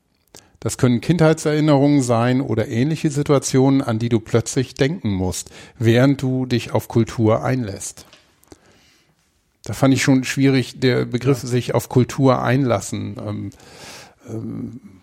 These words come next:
Speaker 2: Also
Speaker 1: das
Speaker 2: er
Speaker 1: mache
Speaker 2: kann
Speaker 1: ich eigentlich nie so bewusst.
Speaker 2: Doch, wir machen das vielleicht an einer Stelle und die hat jetzt so gar nichts, also zumindest wenn ich das,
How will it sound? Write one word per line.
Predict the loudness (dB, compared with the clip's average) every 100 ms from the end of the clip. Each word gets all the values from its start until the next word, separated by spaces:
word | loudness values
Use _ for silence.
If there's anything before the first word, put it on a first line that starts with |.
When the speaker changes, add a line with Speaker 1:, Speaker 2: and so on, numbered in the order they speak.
| _ _ _ _
Speaker 2:
Also | -6
Speaker 1:
das | -2
Speaker 2:
er | 0
Speaker 1:
mache | 4
Speaker 2:
kann | 4
Speaker 1:
ich | 4
eigentlich | 4 4
nie | 2
so | 2 0
bewusst. | 0 0 -4 -6 -8 -8 -6 0
Speaker 2:
Doch, | 0 0 -2
wir | 0
machen | 0 -2
das | -4
vielleicht | -4 -4
an | -6
einer | -2 0 2 0
Stelle | 0 2 2 0
und | -2 -2
die | 0
hat | -2
jetzt | -4
so | -4
gar | -2 -2
nichts, | -2 0
also | 2 2
zumindest | 2 2 2 2 2
wenn | 0
ich | 0
das, | -4 -4